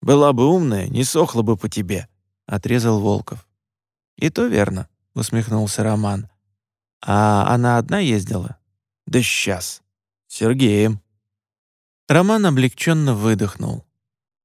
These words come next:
«Значит, ничего непоправимого не случилось». Волков просто вызверился. Имел на это право, конечно. Роман действительно его подставил.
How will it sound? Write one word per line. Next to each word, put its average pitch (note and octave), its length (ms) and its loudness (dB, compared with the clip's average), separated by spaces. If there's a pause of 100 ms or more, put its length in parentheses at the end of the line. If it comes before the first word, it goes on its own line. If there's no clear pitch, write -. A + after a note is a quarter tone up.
(240)
«Значит, F#3 520 -2
ничего B2+ 560 0
непоправимого B2 1000 0
не G#2+ 160 0
случилось». - 880 -10 (680)
Волков D3+ 400 0
просто C#3+ 340 -2
вызверился. A2 840 -4 (640)
Имел G#3 360 -2
на C3 180 2
это C3+ 180 -2
право, A2 460 0
конечно. G2+ 720 -8 (840)
Роман F3 320 0
действительно F#3+ 640 -4
его A#2+ 340 0
подставил. F#2 680 -8